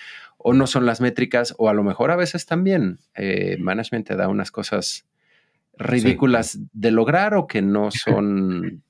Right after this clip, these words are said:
Speaker 1: eh, recomendables estar pegándole a un sistema, y menos productivo, ¿no?
Speaker 2: Claro,
Speaker 1: Es, es
Speaker 2: claro.
Speaker 1: una mezcla de cosas y experiencias.
Speaker 2: Sí, sí, por supuesto. De hecho, en, en el último, en el último trabajo que estuve con estos dos chicos que te decía que eran, eh, colegas de, de India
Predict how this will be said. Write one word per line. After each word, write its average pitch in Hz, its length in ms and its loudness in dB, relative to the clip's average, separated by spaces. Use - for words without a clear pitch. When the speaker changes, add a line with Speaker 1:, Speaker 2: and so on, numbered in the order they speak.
Speaker 1:
eh, 90 380 -6
recomendables 104 680 0
estar 87 300 -12
pegándole 87 420 -6
a 85 60 -8
un 87 60 -12
sistema, 87 640 -6
y 123 100 2
menos 180 280 4
productivo, 104 520 2
¿no? 131 220 -4
Speaker 2:
Claro, 196 220 -6
Speaker 1:
Es, 170 180 2
es 175 160 0
Speaker 2:
claro. 214 100 6
Speaker 1:
una 190 100 4
mezcla 139 360 0
de 104 100 0
cosas 104 340 -2
y 95 60 0
experiencias. 95 680 -2
Speaker 2:
Sí, 190 280 0
sí, 151 240 -2
por 120 180 -10
supuesto. 131 520 -4
De 117 180 -4
hecho, 160 300 2
en, 123 180 -2
en 127 240 -2
el 120 100 0
último, 135 1080 0
en 107 140 -2
el 110 80 0
último 131 300 -2
trabajo 120 400 -2
que 123 80 -10
estuve 131 300 0
con 131 100 -2
estos 117 220 -8
dos 120 160 -2
chicos 131 320 -2
que - 120 -16
te 110 80 -6
decía 120 460 -4
que 113 80 -6
eran, 117 420 -4
eh, - 240 -16
colegas 110 460 0
de, 101 200 -6
de 101 120 0
India 123 440 2